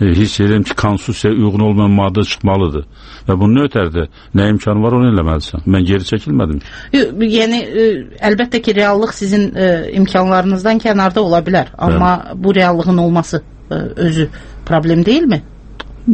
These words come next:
Speaker 1: Problem, e, bilirsiniz, insanlar müxtəlifdirlər, ixtisasları da müxtəlifdirlər.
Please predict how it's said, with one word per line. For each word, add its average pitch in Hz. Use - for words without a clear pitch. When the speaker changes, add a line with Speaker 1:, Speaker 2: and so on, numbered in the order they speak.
Speaker 1:
Problem, 156
e, 131
bilirsiniz, 139
insanlar 131
müxtəlifdirlər, 95
ixtisasları 110
da 110
müxtəlifdirlər. 92